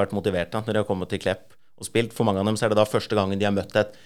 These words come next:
kall det toppserielag da, selv om vi er i første divisjon nå, så et lag som alle har forbundet med toppserien. De har vært knallmotivert til å komme.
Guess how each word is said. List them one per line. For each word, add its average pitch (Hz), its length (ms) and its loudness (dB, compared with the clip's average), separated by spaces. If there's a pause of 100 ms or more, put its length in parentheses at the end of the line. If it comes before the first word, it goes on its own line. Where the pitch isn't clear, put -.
(140)
kall 113 160 4
det 131 160 4
toppserielag 123 480 6
da, 104 160 4
selv 113 160 0
om 113 60 4
vi - 20 6
er 107 80 2
i - 60 -2
første 101 180 -2
divisjon 107 280 0
nå, 117 160 4
så 120 120 2
et 95 320 -2
lag 104 200 4
som 123 200 -6
alle 95 280 0
har 107 120 -6
forbundet 101 360 -2
med 110 120 -2
toppserien. 107 400 -2 (240)
De - 120 -2
har 107 60 2
vært 113 140 -4
knallmotivert 98 640 0
til 104 80 -4
å - 20 -4
komme. 95 240 -2